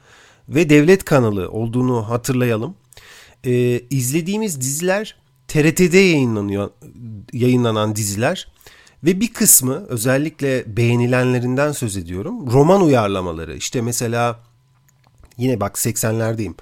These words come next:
Ee, Tarık Buğra'nın Küçük Ağası var. İşte Reşat Nuri Güntekin'in Çalı Kuşu, e, adlı eserinin dizileştirilmişi var.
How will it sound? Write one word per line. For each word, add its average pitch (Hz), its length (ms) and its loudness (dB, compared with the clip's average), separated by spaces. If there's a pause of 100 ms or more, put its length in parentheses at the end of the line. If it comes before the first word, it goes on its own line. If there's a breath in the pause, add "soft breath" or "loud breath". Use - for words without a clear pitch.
(380 loud breath)
Ee, 110 380 -6
Tarık 131 380 0
Buğra'nın 151 540 0 (200)
Küçük - 320 -6
Ağası 127 460 2
var. 101 260 -2
İşte 123 280 -4
Reşat 139 420 0
Nuri 139 200 -2
Güntekin'in 135 580 -4
Çalı 131 340 -2
Kuşu, 117 500 -4 (140)
e, 107 60 -12 (420)
adlı 101 300 -8
eserinin 98 720 -6
dizileştirilmişi 95 1000 -8
var. 85 320 -10